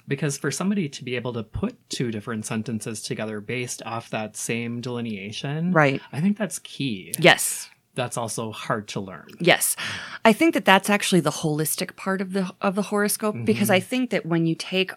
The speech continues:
Speaker 2: a whole natal chart together, I think you could look at a chart and see a chart where an emotionally versatile, giving love generously, h-, being helpful and dutiful would speak louder,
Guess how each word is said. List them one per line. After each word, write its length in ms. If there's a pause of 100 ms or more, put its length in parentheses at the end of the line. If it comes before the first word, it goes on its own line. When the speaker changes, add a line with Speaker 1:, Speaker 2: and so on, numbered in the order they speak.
Speaker 2:
a 100
whole 560
natal 320
chart 280
together, 560 (840)
I 80
think 240
you 60
could 220
look 140
at 60
a 40
chart 420
and 160
see 260
a 80
chart 400
where 520 (440)
an 140
emotionally 500
versatile, 640
giving 280
love 160
generously, 720
h-, 100
being 160
helpful 260
and 100
dutiful 460 (260)
would 260
speak 380
louder, 640